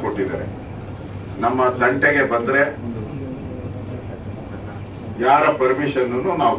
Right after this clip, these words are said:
ಕೇಳಲ್ಲ, ನಮ್ ತಂಟೆಗೆ ಬಂದ್ರೆ ನಾವು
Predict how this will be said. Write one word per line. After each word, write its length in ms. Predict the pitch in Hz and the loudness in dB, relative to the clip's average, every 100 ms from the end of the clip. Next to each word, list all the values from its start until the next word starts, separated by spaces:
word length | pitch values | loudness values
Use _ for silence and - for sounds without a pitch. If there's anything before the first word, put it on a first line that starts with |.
| 117 | 2
ಕೇಳಲ್ಲ, 360 | 117 113 101 101 98 - - - - - - - - - - - - - - - - - - - - - - - - - 104 | 4 4 2 2 0 -6 -10 -10 -10 -10 -10 -10 -10 -10 -10 -10 -10 -10 -10 -10 -10 -8 -8 -10 -10 -10 -10 -10 -12 -10 -4
ನಮ್ 140 | 120 123 - | -2 0 2
ತಂಟೆಗೆ 400 | 127 139 117 113 | 0 2 2 2
ಬಂದ್ರೆ 300 | 127 120 131 143 - - - 110 | 2 2 2 2 0 -6 -10 -2
ನಾವು 200 | 120 123 | 0 2